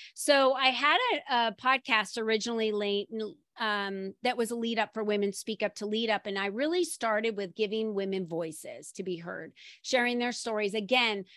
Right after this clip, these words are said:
when someone shares their story of adversity or what they've had to overcome,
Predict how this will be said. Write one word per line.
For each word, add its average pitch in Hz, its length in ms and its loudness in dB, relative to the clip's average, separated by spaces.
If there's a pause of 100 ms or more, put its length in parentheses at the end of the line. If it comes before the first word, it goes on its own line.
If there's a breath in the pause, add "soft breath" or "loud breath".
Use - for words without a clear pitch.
(120)
when 226 140 -4
someone 269 320 0
shares 269 280 2
their 247 140 -2
story 233 460 -2
of 196 80 -4
adversity 214 560 -2
or 196 80 -2
what 202 180 -2
they've 208 160 -4
had 202 160 -2
to 202 80 -4
overcome, 202 560 -4